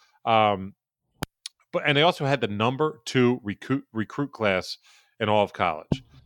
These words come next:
A top ten offensive la-, uh, offense last season was the Buckeyes.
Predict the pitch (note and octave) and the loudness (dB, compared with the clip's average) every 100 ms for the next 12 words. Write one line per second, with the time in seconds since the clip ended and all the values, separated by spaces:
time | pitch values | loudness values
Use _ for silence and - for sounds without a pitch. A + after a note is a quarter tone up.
0 | - - D3 E3 - D#3 D3 B2+ C#3 - | -14 -4 -2 0 0 2 2 2 -2 -4
1 | A2+ B2 B2 C3 B2 B2+ A#2+ B2+ - A#2+ | -6 -2 -2 -2 -4 -2 -4 -4 -10 -8
2 | - C#3 - A#2+ - B2 A2 B2 A2+ A#2+ | 0 0 0 -2 0 0 2 -2 -4 -2
3 | A2+ A2 G2 G2+ G#2 G2 G2+ F#2+ F#2 E2+ | 0 0 0 0 2 2 2 2 2 -2